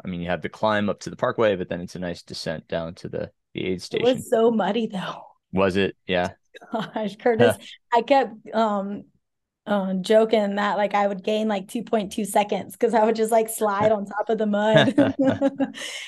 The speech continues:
Speaker 2: And that's when my watch died, too.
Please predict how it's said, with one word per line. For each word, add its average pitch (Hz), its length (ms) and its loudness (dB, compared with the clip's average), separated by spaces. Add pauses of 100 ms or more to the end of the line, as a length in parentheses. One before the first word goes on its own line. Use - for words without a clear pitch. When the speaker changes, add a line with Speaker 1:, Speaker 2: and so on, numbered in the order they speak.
(140)
Speaker 2:
And 247 220 4
that's 285 180 2
when 311 140 2
my 240 180 4
watch 233 500 2
died, 196 500 -4
too. 226 640 4